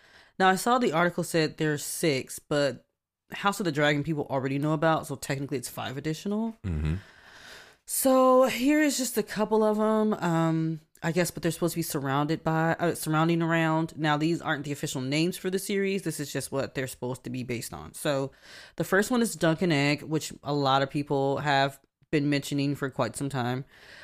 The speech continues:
Speaker 1: So basically, that is the story about Sir Duncan the Tall, uh, who's Dunk, and his squire,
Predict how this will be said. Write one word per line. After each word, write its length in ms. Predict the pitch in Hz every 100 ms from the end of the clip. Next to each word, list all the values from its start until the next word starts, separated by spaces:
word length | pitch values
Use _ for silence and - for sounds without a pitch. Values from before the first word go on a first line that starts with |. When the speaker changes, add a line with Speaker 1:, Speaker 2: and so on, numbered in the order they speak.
| - -
Speaker 1:
So 340 | 196 185 185
basically, 540 | 180 196 - 240 233
that 300 | 196 165 175
is 240 | 196 190 185
the 100 | 170
story 220 | - 160
about 240 | 165 151
Sir 120 | - 165
Duncan 360 | 151 143 156
the 60 | 170
Tall, 600 | - 139 135 143 143 _ -
uh, 320 | 147 139 139
who's 260 | 135 151 -
Dunk, 400 | 143 131 135 -
and 160 | 135 127
his 120 | 131
squire, 580 | - 127 127 139 151